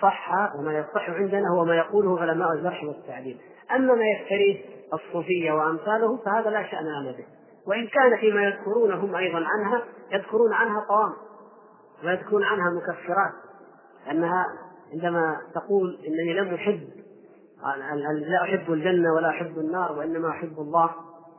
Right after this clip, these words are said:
فقط"، وت-، وتقول: "إن من أحب الله من أجل الجنة أو النار، أو من أحب، من اجتهد في العبادة لأجل الجنة والنار فهو أجير"، كما ينسب إليها، أو كما تقول:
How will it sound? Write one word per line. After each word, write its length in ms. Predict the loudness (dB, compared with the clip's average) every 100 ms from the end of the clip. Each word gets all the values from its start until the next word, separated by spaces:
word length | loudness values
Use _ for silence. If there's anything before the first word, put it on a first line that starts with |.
| -6 -2
فقط"، 260 | 2 2 0 -14 -20 -20 -10 -6
وت-، 280 | 0 0 0
وتقول: 360 | -2 0 0
"إن 180 | 2 2
من 80 | 0
أحب 300 | 0 -2 -2
الله 220 | 4 4 4
من 100 | 0
أجل 200 | 0 -2
الجنة 420 | 0 0 0 0
أو 100 | 0
النار، 340 | 2 4 2 2 -8 -20 -20 -20 -8 -2
أو 80 | 0
من 160 | 0
أحب، 400 | -2 -6 -4 -6 -4
من 160 | -6 -6
اجتهد 380 | -6 -4 -4
في 300 | -4 -6 -8
العبادة 360 | -6 -4 -6 -8 -16 -20 -12
لأجل 380 | 0 0 2 -2
الجنة 480 | 0 0 0 0
والنار 420 | 0 2 2 2 2
فهو 220 | 0 2 2
أجير"، 600 | 0 2 6 4 2 0
كما 180 | 2 4
ينسب 140 | 2
إليها، 560 | 0 -2 -2 0 -2 -6 -10 -18 -20 -20 -10 -8 -4
أو 100 | -6
كما 240 | -4 -4
تقول: 320 | -4 -4 -4